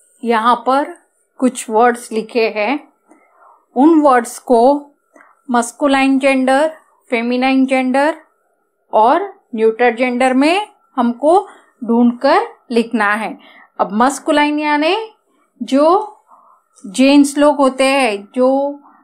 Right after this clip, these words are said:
male हो, male person में आते हैं, वो सबको इधर लिखना है। और female यानी जो ladies होगी उसको यहाँ पर,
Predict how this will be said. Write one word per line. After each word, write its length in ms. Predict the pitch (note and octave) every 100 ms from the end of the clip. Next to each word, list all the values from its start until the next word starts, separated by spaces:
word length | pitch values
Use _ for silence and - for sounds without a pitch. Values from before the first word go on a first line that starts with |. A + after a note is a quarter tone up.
| -
male 340 | A3+ B3 C#4+ D#4
हो, 260 | D4 D4 -
male 360 | B3 B3+ D4 D4
person 340 | C4+ B3+ C4+
में 180 | B3+ C4
आते 340 | G#3+ A3 A3
हैं, 180 | B3+ C4+
वो 220 | B3+ A#3
सबको 340 | B3 B3 - B3+
इधर 260 | A3 G#3
लिखना 340 | G3+ G3 - G3
है। 380 | F#3+ - _ _ _ _ -
और 160 | A3+
female 680 | A#3 - C#4+ C#4+ A#3+ F3+ - -
यानी 260 | A#3 A#3+
जो 160 | A#3+ C4
ladies 460 | B3 A#3+ B3+ C#4 D4
होगी 300 | C#4+ C4+ D#4
उसको 320 | C#4+ C#4+ C#4+
यहाँ 320 | C4+ C#4 C#4+
पर, 300 | C#4+ D4+ E4+